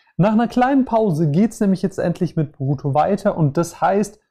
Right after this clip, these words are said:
neue Abenteuer in Konoha. In Volume sechs müssen sich Boruto und Mitsuki mit Team fünfzehn zusammentun, um sich Jugo gegenüberzustellen. Also wir erinnern uns an Jugo, einen der Begleiter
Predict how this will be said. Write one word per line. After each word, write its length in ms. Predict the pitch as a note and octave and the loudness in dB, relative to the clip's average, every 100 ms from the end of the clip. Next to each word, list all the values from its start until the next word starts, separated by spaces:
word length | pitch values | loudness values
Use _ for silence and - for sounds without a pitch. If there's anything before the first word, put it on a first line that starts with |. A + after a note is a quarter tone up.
| _ | _
neue 460 | - C#3 E3+ F3 - | -2 0 2 0 -2
Abenteuer 640 | C3+ C#3 C3 - C3 C#3 | -2 -4 -6 -6 -4 -2
in 100 | D3 | -4
Konoha. 440 | C#3+ D#3+ D3 C#3+ - | -2 -2 -2 -6 -2
In 280 | A3+ B3+ | 2 2
Volume 260 | G#3+ G#3+ F#3+ | 2 2 2
sechs 240 | F#3 F#3+ | 0 0
müssen 280 | F3 F3+ F3+ | 0 0 -2
sich 260 | E3 D#3 - | -4 -4 -2
Boruto 480 | F3+ F#3+ F#3+ F3+ D#3+ | -2 0 0 0 2
und 100 | C#3 | 2
Mitsuki 460 | E3 - - E3+ - _ _ - | 0 -4 -2 -2 -2 _ _ 0
mit 300 | G3 E3 - | 0 0 -2
Team 220 | G3 E3+ | -2 0
fünfzehn 440 | F#3+ F3 - E3 | 0 0 0 -2
zusammentun, 760 | C#3+ D3 E3+ G3 F#3 - F#3 F3 | 0 0 2 0 0 0 0 0
um 380 | F#3 G#3 G3 | 0 2 2
sich 360 | D3+ D#3+ - - | 2 0 -2 0
Jugo 560 | D3 D3 G#3+ F#3 F#3 D#3+ | 2 4 4 2 2 2
gegenüberzustellen. 1160 | D#3+ E3+ F3+ F#3+ F3+ D#3 - C3+ - B2 B2+ D#3+ | 2 2 2 2 2 0 -4 -10 -8 -12 -10 -10
Also 200 | D3+ C#3+ | -8 -4
wir 120 | C3 | 0
erinnern 320 | C#3 F3 E3 | 0 2 2
uns 200 | D#3+ D#3+ | 0 0
an 180 | D3+ C3+ | 0 0
Jugo, 340 | E3+ F#3+ F3+ | 2 2 0
einen 260 | D3+ D#3+ D3+ | 0 0 0
der 80 | D3 | -2
Begleiter 720 | D3 C#3+ C#3+ E3 F3 E3 | -2 0 0 0 0 -2